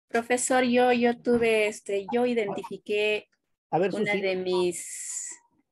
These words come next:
Speaker 1: dificultades, por ejemplo, ha sido la planificación, el tiempo.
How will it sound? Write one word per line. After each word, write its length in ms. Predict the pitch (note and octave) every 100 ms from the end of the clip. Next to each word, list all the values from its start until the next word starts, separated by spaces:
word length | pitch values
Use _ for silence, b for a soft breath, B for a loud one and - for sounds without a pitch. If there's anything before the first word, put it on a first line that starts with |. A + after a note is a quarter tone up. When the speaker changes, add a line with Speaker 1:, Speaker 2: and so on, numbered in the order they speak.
| _ _ _ -
Speaker 1:
dificultades, 720 | F#3 G3+ G#3 F3+ G#3 G3+ -
por 120 | -
ejemplo, 500 | - G3 F#3+ A3 A#3+ B B B _ -
ha 100 | G#3
sido 300 | G#3 A3 G#3+
la 200 | G3 F3+
planificación, 1000 | F#3 F3+ F3+ F3+ F3 F3+ - - F#3+ D3+ -
el 280 | F#3+ F#3 F3
tiempo. 560 | G3+ F#3+ E3+ F3 F3